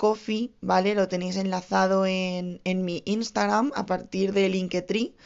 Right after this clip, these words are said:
Os, os aparece mi Ko-fi y podéis hacerme una donación. ¿Por qué son tres euros, chico? No me dejan hacerlo de menos. O sea, <laughs> yo de verdad que, que lo intenté buscar por, ah, intenté buscar varios métodos. Me parecía que no tenía contenido suficiente o,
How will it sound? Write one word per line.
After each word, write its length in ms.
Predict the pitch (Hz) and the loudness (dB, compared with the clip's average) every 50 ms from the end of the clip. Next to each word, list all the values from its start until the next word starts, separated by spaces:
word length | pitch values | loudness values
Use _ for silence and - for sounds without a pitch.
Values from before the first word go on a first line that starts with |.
| - - - - - - - - _ - _ _ | -20 -20 -20 -20 -20 -20 -20 -20 _ -20 _ _
Os, 600 | 202 214 202 190 190 185 185 185 185 175 - - | 0 2 4 6 6 6 4 4 2 -2 -4 -6
os 100 | - 185 190 | -4 -2 -2
aparece 400 | 185 180 180 175 180 180 214 214 | -2 0 -2 -2 -2 -2 -2 -2
mi 140 | 214 202 202 | -2 -2 0
Ko-fi 420 | - 214 233 226 - 233 226 262 - | 2 2 0 0 0 -2 -4 -4 -4
y 100 | 190 196 | -6 -2
podéis 500 | - 185 180 185 185 185 185 180 185 196 | 0 2 2 2 2 0 0 -2 -2 -4
hacerme 320 | 190 185 190 185 190 196 | -2 -2 -2 0 0 0
una 160 | 202 202 185 | 2 2 2
donación. 500 | 180 175 175 175 175 - 180 175 170 180 - | 2 0 -2 -4 -6 -6 -8 -8 -8 -8 -2
¿Por 160 | - 196 196 196 | 0 2 2 4
qué 100 | 226 220 | 2 2
son 160 | 233 233 220 | 2 2 2
tres 180 | - 208 202 202 | 2 0 2 2
euros, 340 | 220 220 214 190 180 180 - | 2 2 2 2 0 -2 -4
chico? 240 | - 208 202 196 185 | -6 -2 0 0 0
No 100 | 190 196 | 0 0
me 100 | 202 202 | 0 0
dejan 300 | 202 220 220 - 202 196 | 0 -2 0 0 0 -2
hacerlo 380 | 202 196 - 208 196 196 190 180 | -2 -2 -2 0 0 2 2 0
de 100 | 175 175 | 0 0
menos. 400 | 180 190 185 180 170 160 - - - | -2 -2 -4 -4 -6 -10 -12 -10 -2
O 40 | 170 | 2
sea, 200 | 196 180 175 247 | 4 4 4 4
<laughs> 920 | 233 - - - - - - 240 233 - - - - - - - - - | 2 0 -4 -8 -10 -6 -6 -6 -4 -4 -8 -12 -12 -14 -16 -18 -10 -4
yo 220 | 208 196 220 214 | 2 4 6 6
de 120 | 208 214 208 | 6 6 6
verdad 360 | 208 196 190 185 202 208 208 | 6 4 4 4 2 2 2
que, 200 | 202 185 185 185 | 0 -2 -4 -6
que 300 | - - 208 190 190 - - - - - | -2 0 2 2 2 -2 -8 -14 -6 0
lo 120 | 196 202 | 2 4
intenté 460 | 196 190 185 185 180 185 190 190 196 | 4 4 2 2 0 0 0 0 2
buscar 400 | 202 220 208 202 - 233 214 202 190 | 2 0 -2 0 0 0 0 0 2
por, 200 | 190 - - - | 0 0 0 0
ah, 120 | 190 226 196 | 0 -2 0
intenté 400 | 202 214 214 220 208 220 220 220 | 0 0 0 0 0 0 0 0
buscar 340 | 214 208 214 208 - 208 190 | 0 0 -2 0 0 2 2
varios 280 | 190 180 175 175 175 175 | 4 4 4 4 2 2
métodos. 440 | 170 175 185 202 196 208 226 220 | 0 -2 0 2 2 2 2 2
Me 80 | 208 185 | 2 0
parecía 500 | 190 185 180 180 180 - 190 185 180 185 | 2 2 0 0 -2 -2 0 2 2 2
que 100 | 190 185 | 2 0
no 140 | 180 180 180 | -2 -2 -2
tenía 320 | - 175 180 180 175 170 | -4 -4 -2 -2 -2 0
contenido 460 | 165 180 175 175 - 180 180 180 180 | 0 0 0 0 -2 -4 -2 -4 -4
suficiente 800 | 175 - 175 - 180 - - 180 170 175 175 190 - 180 180 180 | -6 -6 -8 -8 -8 -6 -4 -4 -2 -2 -4 -4 -4 -2 0 2
o, 360 | 180 180 165 175 - 156 - | 2 2 2 0 -2 -4 -8